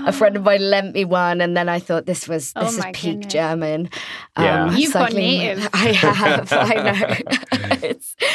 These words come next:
Speaker 1: it, I, I mean, I, I just thought, "Wow, this is really commitment to the cause of cycling, no matter what the weather is." I draw the line at sort of a thunderstorm, but anything other than that.
Speaker 2: Yeah, yeah.
Speaker 3: Let's not
Speaker 2: you're
Speaker 3: get electrocuted.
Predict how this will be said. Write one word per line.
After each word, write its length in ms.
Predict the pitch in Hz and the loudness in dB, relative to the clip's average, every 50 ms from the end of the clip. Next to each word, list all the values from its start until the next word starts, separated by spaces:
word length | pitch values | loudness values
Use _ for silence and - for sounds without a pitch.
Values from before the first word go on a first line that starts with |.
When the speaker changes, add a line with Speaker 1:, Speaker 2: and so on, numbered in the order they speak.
| - - - - - - | 0 -2 -2 -2 -2 0
Speaker 1:
it, 140 | - 240 262 190 - | 0 0 0 0 0
I, 260 | - 202 220 233 233 - 262 | 2 2 2 2 0 0 0
I 140 | 233 185 202 | 0 0 0
mean, 260 | 202 214 202 202 202 196 | 0 0 -2 0 0 0
I, 220 | 185 190 185 143 - - | 0 0 0 0 0 0
I 60 | 190 | -2
just 240 | 190 185 214 196 - | -2 -2 -6 -8 -4
thought, 260 | - 190 180 165 - | -2 0 0 0 0
"Wow, 400 | - 175 160 160 151 147 147 147 | 0 0 0 0 0 0 -2 -4
this 220 | 147 175 180 - - | -4 -4 -6 -4 -6
is 160 | 160 156 - | -8 -4 -2
really 260 | 165 160 156 160 160 | 0 0 0 0 -2
commitment 720 | 151 - 185 160 170 151 - - 131 156 143 151 143 131 - | -2 -2 -2 -2 -2 -2 -2 -2 -2 -2 0 0 -2 -2 -6
to 120 | - - 143 | -8 -6 -4
the 80 | 156 | -6
cause 360 | - - - 147 151 147 151 | -6 -4 -2 -2 -2 0 -2
of 100 | 156 127 | -4 -6
cycling, 760 | - - - 143 147 156 160 - - 147 147 151 147 147 151 156 | -6 -2 -2 -2 -2 -2 -6 -6 -8 -6 -6 -4 -4 -2 -2 -2
no 100 | 156 156 | -2 -4
matter 240 | 156 151 156 151 | -4 -2 -4 -4
what 260 | 151 147 151 - - - | -4 -4 -4 -6 -4 -4
the 80 | 160 | -4
weather 340 | 147 147 143 143 - 139 143 | -2 -2 -4 -4 -4 -4 -4
is." 380 | 143 143 143 143 170 180 - - - - - - - - - - - | -4 -4 -4 -4 -6 -8 -10 -14 -16 -16 -16 -14 -14 -14 -12 -4 0
I 100 | - 208 | 0 2
draw 180 | 208 240 254 | 4 4 2
the 120 | 247 247 226 | 4 2 2
line 240 | 220 208 202 202 190 | 4 4 4 4 2
at 140 | 175 151 | 0 0
sort 240 | - - 190 139 120 | 0 0 0 2 2
of 80 | 165 156 | 2 0
a 60 | 160 | 0
thunderstorm, 800 | 160 - 156 147 156 156 165 - - - - - 127 123 120 139 | 0 0 0 0 2 0 0 -4 -6 -8 -8 -6 -6 -4 -4 -6
but 180 | - - - - | -4 -4 -6 -4
anything 340 | 170 175 156 - - 139 139 | -4 -6 -6 -6 -6 -8 -8
other 180 | 135 135 - 135 | -8 -12 -12 -14
than 140 | 131 135 139 | -14 -14 -14
that. 180 | 143 139 135 - | -14 -16 -10 -8
Speaker 2:
Yeah, 560 | 277 240 240 233 226 208 196 190 190 190 185 180 _ _ - | -4 -2 -2 0 0 -2 -2 -2 -4 -6 -8 -10 _ _ -10
yeah. 140 | - 208 202 | -6 -2 0
Speaker 3:
Let's 60 | 202 | 2
not 80 | - - | 2 2
Speaker 2:
you're 100 | - - | 2 2
Speaker 3:
get 60 | 98 | 2
electrocuted. 580 | 92 87 82 78 - - - 92 90 85 - - | 2 0 0 -2 -6 -10 -12 -10 -10 -10 -10 -14